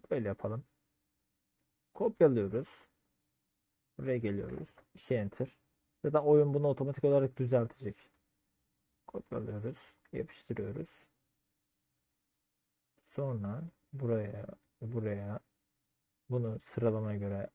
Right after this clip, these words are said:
altmış. Bunu da altmış bir yapıyorum. Kaydediyorum. Save. Ardından bu açık kalsın. Oyunumuzun içerisine geçiyoruz. Ben daha demin multiplayer'deyim.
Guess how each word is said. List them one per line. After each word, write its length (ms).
altmış. 760
Bunu 180
da 100
altmış 480
bir 120
yapıyorum. 500
Kaydediyorum. 760
Save. 420
Ardından 460
bu 80
açık 280
kalsın. 480
Oyunumuzun 680
içerisine 540
geçiyoruz. 640
Ben 200
daha 220
demin 260
multiplayer'deyim. 720